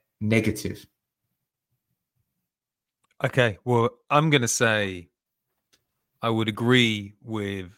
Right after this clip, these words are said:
Speaker 2: the sentiment of where you're going, with Liverpool being second favourites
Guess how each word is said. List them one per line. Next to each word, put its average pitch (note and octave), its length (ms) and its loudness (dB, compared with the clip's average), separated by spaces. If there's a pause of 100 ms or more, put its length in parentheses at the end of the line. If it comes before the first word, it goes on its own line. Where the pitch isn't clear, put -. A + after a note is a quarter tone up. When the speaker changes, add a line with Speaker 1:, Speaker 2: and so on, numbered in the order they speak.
(160)
Speaker 2:
the A2 120 -8
sentiment G#2+ 560 -6 (400)
of G#2 160 -10
where G2+ 100 0
you're F#2+ 140 -4
going, G#2 400 -6
with G2+ 180 -6
Liverpool G#2 480 -2
being F#2+ 480 -4 (100)
second G#2+ 360 -4
favourites F#2+ 600 -6